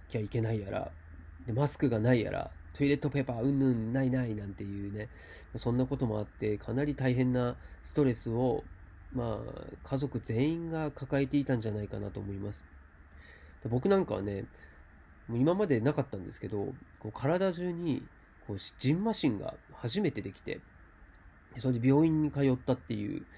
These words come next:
そんな経験も、この後になるんですけどね、しました。うん。それでも、これはチャンスだと考える。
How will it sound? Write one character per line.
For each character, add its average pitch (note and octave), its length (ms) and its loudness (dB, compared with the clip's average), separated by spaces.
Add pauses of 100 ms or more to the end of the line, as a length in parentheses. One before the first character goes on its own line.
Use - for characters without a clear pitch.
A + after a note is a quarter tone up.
(420)
そ B2+ 160 0
ん D3+ 80 4
な D3+ 80 2
経 C#3 240 2
験 C3 260 2
も、 A2+ 240 0 (540)
こ C3+ 140 0
の C#3 160 0
後 E3+ 160 4
に G#2+ 80 4
な G2 80 -4
る G2 60 -6
ん - 100 -6
で - 80 -12
す - 100 -18
け A2 100 -14
ど A2 60 -10
ね、 A2 220 0
し - 140 -8
ま G2+ 120 -4
し - 120 -12
た。 - 120 -10 (1120)
う G2+ 40 -4
ん。 G2 280 -8 (320)
そ C3 120 2
れ E3 100 8
で A3+ 120 6
も、 D3+ 300 2 (640)
こ B2+ 100 -2
れ C#3 80 6
は D3 120 4
チ - 120 -2
ャ F#3 60 6
ン F3 100 4
ス - 120 -10
だ E3 100 6
と - 80 -8
考 A2+ 340 -2
え B2 120 2
る。 - 80 -12